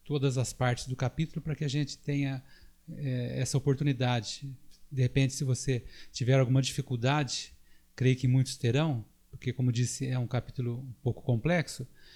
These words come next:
você pode voltar depois do vídeo e assistir quantas vezes quiser, já que ficará gravado pra você ver posteriormente. Então, temos aqui, lição doze, do norte e sul à terra gloriosa.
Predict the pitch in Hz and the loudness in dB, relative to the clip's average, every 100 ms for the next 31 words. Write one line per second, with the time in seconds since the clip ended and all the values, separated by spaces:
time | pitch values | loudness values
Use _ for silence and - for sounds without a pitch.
0 | - - - 135 - 147 156 160 147 147 | -20 -20 -4 -2 -2 -2 2 2 2 0
1 | 139 135 131 151 151 165 165 180 151 147 | 2 2 0 0 -2 0 0 0 0 -4
2 | 147 - 151 - 156 147 127 117 131 131 | -4 -4 -4 0 0 2 0 2 0 0
3 | 123 - 147 131 143 156 - - 135 - | -2 -6 -2 0 0 -2 -8 -16 -18 -12
4 | 135 135 131 - - 135 120 120 - - | -4 -2 -2 -8 -6 -2 0 -2 -6 -16
5 | - 135 131 113 110 117 110 113 104 - | -8 0 2 2 2 0 0 -4 -8 -14
6 | - - - - 120 117 117 - 127 104 | -20 -20 -12 -2 0 0 -2 -2 -2 0
7 | 117 120 120 135 - 127 - 139 131 123 | 0 0 -2 -6 -4 -4 -2 -2 0 0
8 | 87 85 - - - _ - - - - | -2 -8 -10 -12 -16 _ -20 -20 -20 -20
9 | - - - _ - _ - 160 160 - | -20 -20 -20 _ -20 _ -8 -4 -4 -4
10 | - 165 143 143 - 95 95 - - 147 | 0 4 4 4 2 -2 -4 -8 -6 -4
11 | - 190 165 160 175 156 180 - - 151 | -2 0 2 2 2 2 -2 -6 -4 -2
12 | 147 156 170 175 - - - 190 - - | 0 2 2 0 -2 -4 -2 -2 -2 0
13 | 208 233 180 165 - 160 170 156 139 131 | 0 0 0 -2 -2 -2 0 0 -2 2
14 | 190 180 131 110 98 110 107 | 2 4 4 2 0 -6 -10